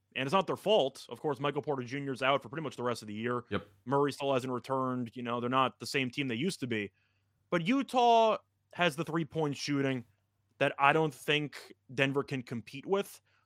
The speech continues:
Speaker 1: Of course, I wouldn't take it until I know for a fact if Mitchell's going to play
Speaker 2: He is
Speaker 1: in this
Speaker 2: prob-, he is
Speaker 1: game.
Speaker 2: probable right now, but
Speaker 1: So I'm assuming that he is going to play in this one. The question is, if Utah even has a mediocre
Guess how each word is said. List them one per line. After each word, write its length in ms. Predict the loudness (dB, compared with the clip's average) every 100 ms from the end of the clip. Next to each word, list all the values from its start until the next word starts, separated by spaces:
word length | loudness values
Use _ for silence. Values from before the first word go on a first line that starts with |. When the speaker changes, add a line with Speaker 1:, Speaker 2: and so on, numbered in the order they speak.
| -12
Speaker 1:
Of 100 | -4
course, 260 | 2 4 6
I 120 | 4
wouldn't 360 | 6 2 0
take 300 | -4 -4 -2
it 80 | 0
until 300 | -2 -2 0
I 80 | 0
know 180 | 0 -2
for 200 | -2 -4
a 40 |
fact 320 | 0 0 0
if 100 | -2
Mitchell's 380 | -6 -6 -6 -6
going 240 | 0 0 0
to 60 |
play 420 | -6 -6 -4 -4 -6 -4
Speaker 2:
He 100 | 2
is 100 | 2
Speaker 1:
in 60 | 4
this 60 |
Speaker 2:
prob-, 320 | 10 12 10 6
he 140 | 6
is 140 | 6
Speaker 1:
game. 60 | 8
Speaker 2:
probable 500 | 12 12 12 4 -2
right 240 | -2 -4
now, 260 | -4 -8 -8
but 200 | -12 -14 -18 _ _
Speaker 1:
So 360 | 2 6 6 4 _ _ _ _ _
I'm 120 | 0 0
assuming 600 | 0 0 4 4 2 -2 _ _ _ _ -2
that 180 | 0 0
he 260 | 0 0
is 140 | 0 0
going 560 | 4 6 6 2 -4 -8 -12
to 180 | -8 -8
play 320 | -4 0 0
in 140 | -2
this 200 | -4 -8
one. 360 | -8 -6 -6 -10 _ _ _ _ -12
The 80 | -4
question 400 | 0 2 0 0
is, 220 | 0 -2 _
if 200 | -4 -2 -2
Utah 640 | -4 -4 0 2 4 4 0
even 260 | -8 -4 0
has 220 | 2 2
a 60 | 0
mediocre 720 | -2 -4 2 4 4 2 -6